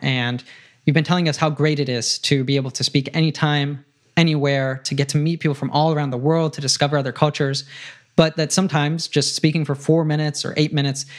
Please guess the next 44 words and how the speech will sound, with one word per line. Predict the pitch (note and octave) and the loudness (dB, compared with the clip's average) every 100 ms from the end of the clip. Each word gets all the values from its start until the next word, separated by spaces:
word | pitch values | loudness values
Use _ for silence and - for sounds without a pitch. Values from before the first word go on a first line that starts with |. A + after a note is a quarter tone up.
| - F3+ | -2 2
isn't | D#3+ D3+ | 2 2
enough | E3 - | -2 0
for | C#3+ | -2
you. | A#2+ | 0
You | B2 C3+ | 0 0
want | C#3+ | -2
to | - | 0
be | D3 | 0
able | C3+ | 0
to | - | -2
speak | - D3+ C#3 - | -2 0 -2 -2
with | C3+ - | -4 0
people | C#3+ C3+ | 0 0
for, | B2 C3+ B2 | -2 -2 -2
for | - C#3+ | -2 0
longer | D3 D#3 | 2 0
than | C3 A#2+ | -4 -2
that. | A2 - - - - - | -4 -6 -20 -20 -20 -2
And | D#3 | 2
so | D3+ | 4
we | D3+ | 2
decided | D#3 D3 D3+ D3 D3 D3 | 2 0 0 0 -2 -4
to | - C#3 C3 B2+ | 0 0 0 -4
create | - D#3 B2+ B2+ - - - | 0 0 2 -2 -8 -20 -2
these | C3+ | 0
speaking | - A3 G3+ | 2 2 2
coins, | B2+ A2 C#3 - | -2 -6 -6 -4
which | C3+ | 0
Justin | - C#3 - C3 | 2 2 0 -2
mentioned | B2+ B2+ B2 | -2 -2 -2
earlier. | B2+ B2+ - - - - - - | 0 -2 -4 -8 -14 -20 -8 0
So | D#3 C#3 C3+ | 2 2 0
with | D3 E3+ | 0 0
these | G3 | 0
speaking | - D3+ D3 | 0 -2 0
coins, | D#3 F3+ F#3 - | 0 0 -2 -4
you | D#3 C#3+ | -2 0
can | - - | 0 -2
speak | - E3+ - D3 | 0 0 2 0
with | C#3 C#3+ F#3 | -2 0 0
anyone | G#3 G3 F#3 | 2 2 0
that | E3 | -2
you | D3 | 0
want | C#3+ F#3+ | 0 -2